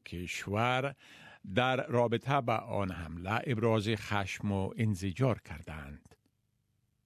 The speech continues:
آنها می‌گویند که به خاطر خشمگین هستند که مقامات نظامی امریکا این حمله را یک عمل غیر جنایی دانسته و در نتیجه پرسونل مسئول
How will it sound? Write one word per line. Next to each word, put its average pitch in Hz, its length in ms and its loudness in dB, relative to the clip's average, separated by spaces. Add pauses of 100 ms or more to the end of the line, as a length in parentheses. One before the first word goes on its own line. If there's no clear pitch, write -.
(480)
آنها 147 320 4
می‌گویند 113 540 0
که 143 300 -2 (400)
به 139 220 4
خاطر 147 640 4
خشمگین 107 760 2
هستند 95 580 -4
که 139 160 2
مقامات 139 560 4
نظامی 117 560 4
امریکا 104 840 0 (440)
این 143 260 6
حمله 147 400 4
را 147 200 6
یک 127 220 2
عمل 104 340 2
غیر 101 440 2
جنایی 95 560 -2
دانسته 104 640 -2 (140)
و 135 180 4
در 127 180 0
نتیجه 131 640 2 (520)
پرسونل 156 580 4
مسئول 139 720 2